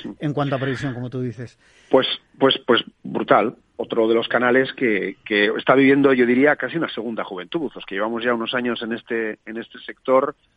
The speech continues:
Speaker 1: pues recuerdo cuando a finales de los noventa el audio, el podcast, eh, se utilizaba mucho. Luego el podcast empezó a desaparecer y ahora está reviviendo a unos niveles absolutamente brutales, ¿no? Ten en cuenta que en audio, además, estamos jun-, juntando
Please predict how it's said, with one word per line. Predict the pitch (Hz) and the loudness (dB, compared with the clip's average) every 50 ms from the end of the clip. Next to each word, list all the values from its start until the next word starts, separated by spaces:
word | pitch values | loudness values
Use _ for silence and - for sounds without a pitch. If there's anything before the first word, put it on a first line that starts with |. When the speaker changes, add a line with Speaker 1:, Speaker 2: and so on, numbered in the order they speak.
| _ _ _ _ _ | _ _ _ _ _
Speaker 1:
pues | - 104 - | -20 -16 -14
recuerdo | 104 - - 120 110 117 120 127 131 | -14 -8 -6 -4 -2 -2 -2 -2 -2
cuando | 135 127 117 107 | -4 -6 -8 -10
a | |
finales | - - 98 104 110 113 113 113 | -10 -10 -10 -8 -8 -8 -8 -10
de | 120 | -10
los | 123 120 117 | -10 -10 -10
noventa | 120 117 120 120 120 117 139 135 143 147 139 123 107 101 - - - | -10 -10 -10 -12 -10 -6 -6 -4 -4 -4 -4 -6 -8 -10 -12 -14 -14
el | - - - - | -14 -14 -10 -4
audio, | 110 107 113 120 123 131 127 | -2 -2 -2 -2 -4 -4 -4
el | 113 107 | -4 0
podcast, | - - 139 151 - - - 113 123 151 165 - - - | 2 4 4 4 4 4 4 6 6 6 4 0 -4 -12
eh, | 98 95 87 85 - | -12 -14 -14 -14 -16
se | - - 101 | -16 -18 -18
utilizaba | - - 101 98 92 - 104 123 135 113 | -18 -16 -14 -14 -8 -4 -2 -2 -2 0
mucho. | 104 143 - - - - - - | -2 -4 -4 -4 -8 -14 -14 -12
Luego | - 104 113 | -8 -8 -8
el | 113 | -6
podcast | - 135 135 - - 117 - - | -6 -10 -10 -10 -10 -12 -12 -14
empezó | _ _ - 98 | _ _ -10 -8
a | 107 | -8
desaparecer | 117 - 127 120 127 123 123 151 165 - _ _ _ - _ _ - | -8 -8 -10 -10 -10 -6 -4 -4 -4 -6 _ _ _ -20 _ _ -8
y | 113 | -8
ahora | 101 90 - | -8 -8 -6
está | - - 104 120 139 - _ - | -2 0 2 2 2 0 _ -8
reviviendo | - - 104 98 90 92 87 92 98 101 110 113 123 147 156 | -6 -4 -4 -4 -4 -4 -2 0 2 2 4 4 4 4 4
a | - 90 | 4 2
unos | 101 107 98 92 - | 0 -2 -4 -6 -6
niveles | 104 90 90 90 110 143 151 - _ _ _ _ - - _ _ | -6 -6 -4 -2 -2 -2 -4 -6 _ _ _ _ -20 -20 _ _
absolutamente | - 107 - - - 104 101 - 95 98 95 101 92 123 | -16 -14 -14 -12 -12 -12 -10 -10 -10 -10 -10 -10 -8 -8
brutales, | 113 95 - - - 98 92 - - - | -8 -8 -8 -8 -8 -8 -8 -10 -12 -14
¿no? | 110 120 | -8 -6
Ten | - 127 | -4 -2
en | 131 | -2
cuenta | 139 135 147 135 | -2 -2 -2 -2
que | 127 | 0
en | 123 131 | 0 0
audio, | 135 135 131 127 | 0 0 2 0
además, | 117 117 123 131 120 - | 0 0 0 -4 -4 -6
estamos | - - 113 117 - | -6 -6 -6 -6 -6
jun-, | - - 120 113 - | -8 -10 -10 -10 -12
juntando | - - 123 117 110 139 143 135 117 95 - | -10 -8 -6 -4 -2 -2 -2 -2 -2 -4 -6